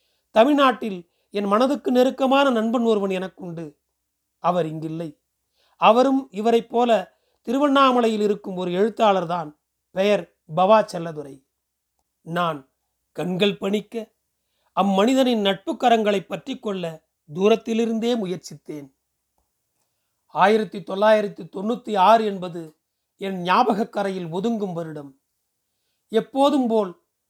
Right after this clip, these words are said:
திருவண்ணாமலையில் இரண்டு நாள் இலக்கிய கருத்தரங்கமும் முருகபூபதியின் நவீன நாடகமும் ஒரு படப்பிடிப்பிற்காக இங்கு வந்து தங்கியிருந்த மம்முட்டி என்னை அவர் அறைக்கு அழைத்து தான் இன்று மாலை நிகழ இருக்கும் இலக்கிய கருத்தரங்கிற்கும்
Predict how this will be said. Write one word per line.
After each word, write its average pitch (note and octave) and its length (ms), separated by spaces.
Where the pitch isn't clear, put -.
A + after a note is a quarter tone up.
திருவண்ணாமலையில் A3+ 840
இரண்டு A3 340
நாள் A3+ 300
இலக்கிய A3 500
கருத்தரங்கமும் G3 720
முருகபூபதியின் A3+ 920
நவீன A3 460
நாடகமும் G3+ 640
ஒரு F3+ 320
படப்பிடிப்பிற்காக A#3+ 880
இங்கு G#3 300
வந்து G3+ 240
தங்கியிருந்த F#3+ 600
மம்முட்டி F3+ 640
என்னை F#3 540
அவர் G3 260
அறைக்கு A3+ 380
அழைத்து G3 520
தான் B3+ 220
இன்று G#3+ 280
மாலை B3 340
நிகழ A#3+ 280
இருக்கும் G3+ 520
இலக்கிய A3+ 580
கருத்தரங்கிற்கும் G3 880